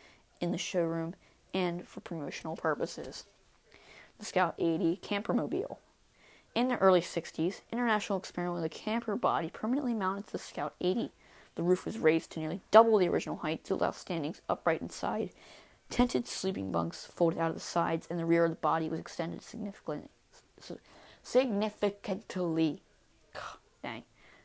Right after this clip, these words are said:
The tailgate liftgate system was replaced with one large ambulance swinging, ambul-, ambulance, ambulance swinging style door. Plans included that the unit could be purchased as a stripped-down shell,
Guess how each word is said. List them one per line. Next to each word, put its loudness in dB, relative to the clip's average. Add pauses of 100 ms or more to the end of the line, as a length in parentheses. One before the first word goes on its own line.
The -8
tailgate -2
liftgate 0
system -8
was -8
replaced -2
with 0
one 0
large -2
ambulance -4
swinging, -6 (400)
ambul-, 0 (600)
ambulance, -10 (440)
ambulance -4
swinging -4 (160)
style -4 (320)
door. 0 (800)
Plans 0
included 2
that 0
the -6
unit 0 (120)
could -2
be -2
purchased 2
as -2
a -4
stripped-down -2
shell, -6